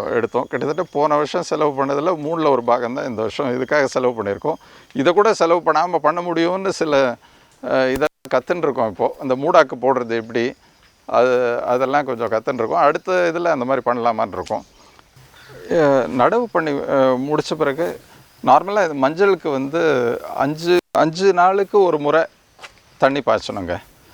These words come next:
தண்ணி பாய்ச்சறது எப்படின்னா, இந்த பாத்திங்கெல்லாம் வந்து, அஹ், அதனுடைய நீட்டு வந்து கம்மியா தான் இருக்கணும். அஹ், ரொம்ப தூரம் தண்ணி போகக்கூடாது. கொஞ்சம், அஹ், அஹ், உடனே உடனே போய் தண்ணி, அஹ், சேர்ந்துடணும்.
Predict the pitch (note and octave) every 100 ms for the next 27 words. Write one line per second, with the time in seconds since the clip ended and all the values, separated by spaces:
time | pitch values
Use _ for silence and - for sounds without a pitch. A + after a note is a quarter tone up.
0 | - - - D3 G3 A#3 D#3+ D#3+ E3+ C#3
1 | C#3 C3+ C#3+ A#2+ C3+ A#2 - E3+ - E3+
2 | D#3 D#3+ D3 C#3 - - C3 B2 - -
3 | - B2 A#2+ A2+ A#2+ B2+ B2+ B2 B2 G#3+
4 | G3+ D#3+ C#3+ E3 C3 C#3+ D#3+ D#3 C#3+ C3
5 | - A2 - _ _ _ - - B2 A#2+
6 | A#2+ C#3+ F#3 G3+ G#3+ F#3 D#3 D#3+ D3 D3
7 | C#3+ C3 G2+ F2 - _ _ _ _ -
8 | D3 E3+ - - D3 C3+ C3 - - -
9 | B2 A#2 A2+ C3 C#3 G3 F#3+ F#3 G#3+ G3+
10 | F#3 F3+ F3 D#3+ - - D3+ E3+ E3+ D#3
11 | - C#3+ D3 C#3 C#3 B2+ D3 D#3+ F3 E3
12 | D3+ E3+ -